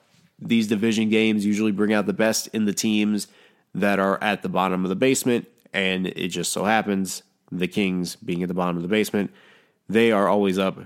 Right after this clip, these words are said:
for facing these Golden Knights, who, you know, the Golden Knights have really had their number for the first three years of their existence. So, uh, this is not going to be, this could, this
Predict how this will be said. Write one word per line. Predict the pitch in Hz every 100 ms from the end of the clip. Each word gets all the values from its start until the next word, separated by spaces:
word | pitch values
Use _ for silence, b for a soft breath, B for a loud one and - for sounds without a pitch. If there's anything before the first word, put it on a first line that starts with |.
| -
for | - 87
facing | 101 95 87 90 87 82 _ _
these | - 120 90 85 82 - - -
Golden | - 82 87
Knights, | 123 117 -
who, | - 92 90 87 b b b b b b b -
you | 95
know, | 90
the |
Golden | 95 104
Knights | 104 98
have | 95
really | 107
had | 107 104
their | 113
number | 135 113 85
for | 92
the | 87
first | 85 95 - -
three | 104 104
years | 101 107 98
of | 92
their | 98
existence. | 92 95 95 - - - - -
So, | - 85 82 78 _ B B B B B B -
uh, | 90 87 87 -
this | 113 107 110
is | 123 104 95
not | 95 101 110 107
going | 113 110
to |
be, | 107 107 107 - -
this | 143 147
could, | 185 165 -
this | 151 143